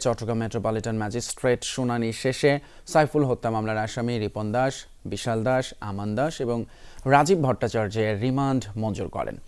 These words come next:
এদের মধ্যে রিপনের পাঁচ দিন এবং বাকিদের চার দিনের রিমান্ড মঞ্জুর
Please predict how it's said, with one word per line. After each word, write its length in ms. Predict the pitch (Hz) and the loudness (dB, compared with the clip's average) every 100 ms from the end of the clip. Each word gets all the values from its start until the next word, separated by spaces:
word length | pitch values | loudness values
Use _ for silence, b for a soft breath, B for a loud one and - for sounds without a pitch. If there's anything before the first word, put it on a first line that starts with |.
| B B - | B B 2
এদের 160 | 151 180 | 6 6
মধ্যে 200 | 180 180 196 147 | 4 4 4 4
রিপনের 360 | 135 151 156 156 | 4 2 2 2
পাঁচ 160 | 123 107 110 | 0 0 -2
দিন 100 | 175 170 | 0 0
এবং 120 | 135 123 113 | 0 0 0
বাকিদের 460 | 110 - 165 120 101 - | -2 0 2 2 0 -2
চার 160 | 123 113 | -2 -2
দিনের 200 | 120 117 104 | -2 -2 -2
রিমান্ড 220 | 98 87 | -4 -6
মঞ্জুর 220 | 71 - | -8 -10